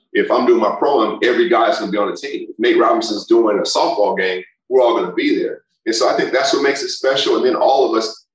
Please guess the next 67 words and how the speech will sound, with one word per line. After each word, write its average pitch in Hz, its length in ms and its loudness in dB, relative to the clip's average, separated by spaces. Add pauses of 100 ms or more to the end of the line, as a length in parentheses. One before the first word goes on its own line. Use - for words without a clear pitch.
are - 280 0
still - 360 0
attached - 360 -4
to - 60 -6
the - 120 -4
community. - 460 -4 (200)
There's 196 280 4
an - 100 0 (200)
eighth 110 240 2
grader 120 200 4
right 117 200 2
now 117 160 0
who 123 100 -6
can - 120 -16
text 160 260 -2
Zach - 220 0
LaVine - 360 -8 (160)
and 151 100 2
get, 135 240 4
you 123 120 2
know, 101 140 2
ask 135 320 0
for 101 140 2
advice 92 340 -2
on, 87 220 -6 (220)
you 127 80 -6
know, 104 160 0
"Can 123 160 -8
you 113 60 -8
break 120 200 2
down 117 160 2
this 107 140 -4
film 120 260 -2
for - 180 -10
me?" - 120 -12 (280)
or 120 120 4
whatever. 147 320 2
And 151 100 2
he 147 100 -4
can 131 120 -10
do 127 80 -4
that 107 160 2
with 98 100 -2
DeJounte 107 480 -4
Murray 180 340 0
or - 160 2
any 113 140 2
one 156 180 2
of - 160 -2
us. - 220 -4
And 104 80 -4
I 107 100 -2
think - 200 -4 (160)
that - 240 0
right 101 240 0
there, - 200 4
helping 117 300 -2
the - 0 -
next 101 220 -6
generation 92 520 -2
get 90 200 -6
back, 85 260 0
is - 80 -14
what 175 140 -4
makes - 200 -14
it - 40 -20
special. - 340 -12